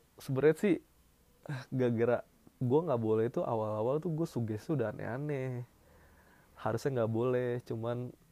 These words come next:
ya semakin sugesti aneh, semakin mereka kuat. Itu bener-bener pengalaman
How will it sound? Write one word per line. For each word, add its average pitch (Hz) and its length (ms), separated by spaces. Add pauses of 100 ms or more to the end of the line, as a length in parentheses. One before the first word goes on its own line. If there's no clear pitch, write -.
(200)
ya 113 300 (480)
semakin 123 420
sugesti 120 540
aneh, 127 400
semakin 127 640
mereka 117 480 (580)
kuat. 120 380 (1400)
Itu 135 160
bener-bener 117 420
pengalaman 120 760